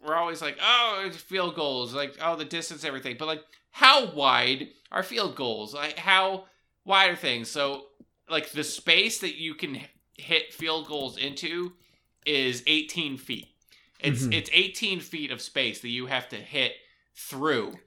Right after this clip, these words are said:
Speaker 2: Horizontally.
Speaker 1: to get a field goal, which is, I, I think, a little bit wider than I thought,
Speaker 2: Mm-hmm.
Speaker 1: but all right. Uh, uprights themselves,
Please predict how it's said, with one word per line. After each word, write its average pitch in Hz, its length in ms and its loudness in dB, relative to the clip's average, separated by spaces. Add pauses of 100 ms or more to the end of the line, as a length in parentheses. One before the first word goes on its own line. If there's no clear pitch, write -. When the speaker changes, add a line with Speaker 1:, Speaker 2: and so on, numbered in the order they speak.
(120)
Speaker 2:
Horizontally. 147 540 8
Speaker 1:
to 120 60 4
get 107 60 -2
a 104 40 -2
field 117 260 -2
goal, - 300 -16 (1120)
which - 560 -2 (220)
is, 143 480 2 (1300)
I, 147 220 8
I 156 80 4
think, 202 260 -4
a 370 80 -2
little - 240 -2
bit 214 180 -4
wider 214 320 6
than 214 120 -2
I 208 80 0
thought, 208 300 -2 (640)
Speaker 2:
Mm-hmm. 165 100 -2
Speaker 1:
but 151 400 4 (1300)
all 165 160 6
right. 151 280 2 (460)
Uh, 143 220 0 (240)
uprights 214 460 4
themselves, 180 760 0